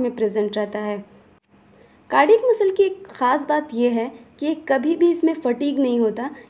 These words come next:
यानी कभी भी ये थकता नहीं है। जब तक इंसान की डेथ ना हो जाए, तब तक ये मूव करता रहता है, तब तक ये मूव करता रहता है, कॉन्ट्रैक्शन और एक्सपेंशन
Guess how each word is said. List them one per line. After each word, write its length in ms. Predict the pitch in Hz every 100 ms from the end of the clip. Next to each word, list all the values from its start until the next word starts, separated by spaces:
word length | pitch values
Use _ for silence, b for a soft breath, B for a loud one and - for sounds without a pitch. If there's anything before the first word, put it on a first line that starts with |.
| -
यानी 240 | 262 302
कभी 300 | 302 240 302
भी 120 | 302
ये 100 | 311
थकता 420 | 311 247 233 247
नहीं 220 | 262 240 240
है। 100 | 302 B -
जब 160 | 247 247
तक 120 | 285 - -
इंसान 440 | - 247 254 262 294
की 100 | 302
डेथ 180 | 233 247 - _ -
ना 120 | 285
हो 100 | 269
जाए, 180 | 240 247
तब 200 | 247 240
तक 120 | - 269
ये 180 | 294 381 B B 233
मूव 240 | 262 302
करता 300 | 302 247 240
रहता 320 | 233 233 233
है, 400 | 247 294 - - _ _ _ _ _ _ _ _ -
तब 120 | 285
तक 120 | 320 320
ये 60 | 349
मूव 220 | 277 294
करता 340 | 311 302 262
रहता 240 | 247 247 240
है, 200 | 240 320 B B
कॉन्ट्रैक्शन 580 | 254 240 240 247 247 311
और 100 | 311
एक्सपेंशन 640 | 269 277 226 226 226 285